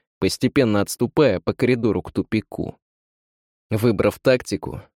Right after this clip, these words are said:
затормозить врага неисправным мечом и добить уже виброножом, Рос двинулся к цели. Инфекторы, снующие тут и там, будто не замечали его,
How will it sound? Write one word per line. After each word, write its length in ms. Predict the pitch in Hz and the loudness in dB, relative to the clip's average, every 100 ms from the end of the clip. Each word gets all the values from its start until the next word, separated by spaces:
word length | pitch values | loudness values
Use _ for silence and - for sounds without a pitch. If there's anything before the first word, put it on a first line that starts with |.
| - | -6
затормозить 640 | 127 139 151 139 135 120 - | 0 2 4 4 2 0 0
врага 340 | 117 123 110 | 0 2 2
неисправным 640 | 101 107 - 120 101 107 | 2 -2 0 0 0 0
мечом 440 | 104 104 - 135 92 | 0 0 0 2 0
и 40 | |
добить 300 | 104 123 - | 0 0 0
уже 200 | 107 113 | 0 0
виброножом, 800 | 110 117 110 104 104 131 147 101 _ _ _ _ _ - | 0 0 2 0 0 2 2 0 _ _ _ _ _ 0
Рос 340 | 127 156 117 | 4 4 2
двинулся 600 | 104 131 123 104 - 101 | 0 2 2 0 -2 -6
к 80 | - | -6
цели. 500 | - 87 71 73 - _ _ _ _ _ _ _ _ | -8 -6 -6 -10 -16 _ _ _ _ _ _ _ _
Инфекторы, 640 | 143 147 - 175 - 107 | -2 0 2 2 2 0
снующие 640 | 98 120 135 131 - 113 101 | 0 2 4 2 2 0 0
тут 280 | 139 131 | 0 0
и 80 | 113 | 0
там, 300 | - 151 123 | 2 0 2
будто 260 | 143 151 127 | 0 0 2
не 140 | 127 | 2
замечали 640 | 120 127 127 - 170 127 | 2 0 0 0 0 2
его, 440 | 87 95 92 85 | 0 0 0 -4